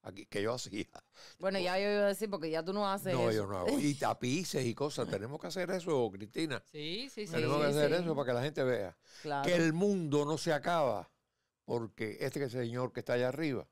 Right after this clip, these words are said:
Speaker 1: ayuda.
Speaker 2: No, yo también estoy, soy mucho
Speaker 1: Tú eres muy positiva,
Speaker 2: Yo
Speaker 1: igual,
Speaker 2: soy muy positiva.
Speaker 1: igual que yo y que tu mamá.
Speaker 2: Pero hay
Speaker 1: Pero
Speaker 2: mucha gente que
Speaker 1: no,
Speaker 2: soy
Speaker 1: que
Speaker 2: pesimista.
Speaker 1: claro.
Speaker 2: Y es que yo he encontrado que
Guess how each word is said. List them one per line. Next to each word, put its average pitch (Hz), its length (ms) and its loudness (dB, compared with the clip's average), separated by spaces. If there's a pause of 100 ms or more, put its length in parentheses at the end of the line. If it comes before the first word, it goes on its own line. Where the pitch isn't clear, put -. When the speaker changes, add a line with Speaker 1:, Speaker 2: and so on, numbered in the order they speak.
(640)
Speaker 1:
ayuda. 80 600 -8 (200)
Speaker 2:
No, 190 260 -2
yo 196 500 -2
también 214 520 -2
estoy, 214 360 -4
soy 190 180 -4
mucho 190 520 -4 (280)
Speaker 1:
Tú - 100 0
eres 196 120 2
muy 202 120 4
positiva, 160 520 -2
Speaker 2:
Yo 233 80 4
Speaker 1:
igual, 240 160 4
Speaker 2:
soy 240 60 4
muy 247 240 2
positiva. 151 680 -6
Speaker 1:
igual 139 240 4
que 143 140 0
yo 165 120 4
y 170 40 0
que 165 100 2
tu 131 100 0
mamá. 87 300 -2 (260)
Speaker 2:
Pero 302 680 2 (140)
hay - 160 4
Speaker 1:
Pero 220 120 4
Speaker 2:
mucha 233 380 2
gente 214 320 -2
que 226 80 -2
Speaker 1:
no, 110 80 0
Speaker 2:
soy 143 160 2
Speaker 1:
que 175 80 0
Speaker 2:
pesimista. 208 800 -2
Speaker 1:
claro. 220 220 0
Speaker 2:
Y 233 40 2
es 233 220 0
que 233 280 -6 (460)
yo 208 280 0
he 262 100 0
encontrado 220 600 -2
que 180 220 -4